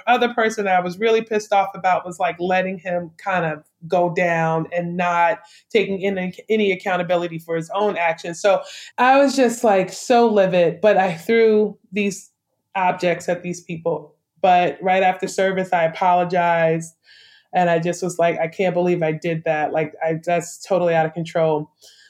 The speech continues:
But the other line cook who was sort of struggling that night was pissed. It was a very, very humbling moment for me because this guy had come in as a dishwasher, and at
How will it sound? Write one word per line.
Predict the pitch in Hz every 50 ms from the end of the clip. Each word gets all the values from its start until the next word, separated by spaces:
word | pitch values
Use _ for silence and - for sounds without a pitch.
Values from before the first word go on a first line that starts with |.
| _ -
But | 196 185 175 - -
the | 185 170 - -
other | 226 294 330 311 277 240
line | 220 196 185 185 185
cook | 185 - 202 190 185 -
who | 180 175
was | 175 -
sort | - 190 175 170
of | 170 165
struggling | - - - - 233 247 277 240 240 214 202 185 180 170
that | 165 160 151 -
night | 160 170 165 170 165 165 160 160 _ _ _ _ _ _
was | 190 175 156 165 - 269 - - - _ - - - - - - -
pissed. | - 151 127 - - - - - - - _ - - - _ _ _ _ _ _ _ _ _ _ _ _ -
It | 214 220
was | 220 220 214 190
a | 220 196
very, | 190 180 196 196 202 214 220
very | 196 202 196 196 196
humbling | 190 160 202 196 190 185 185 185 185 185 185
moment | 175 180 185 180 175 165 170 -
for | 180 175
me | 170 165 165
because | 160 165 165 - 185 180 160 165
this | 208 240 233 233
guy | - 196 185 185 180 180
had | 175 156 175 170 165 165 165 165 - - _ _ -
come | - 214 196 196
in | 196 190
as | 185 180 175 156 160
a | 165
dishwasher, | 160 165 233 226 226 233 - 220 202 196 190 190 185 - - 196 190 190
and | 185 185 170 175 170 170 156 165 - - 165 - -
at | 185 185 185 185 170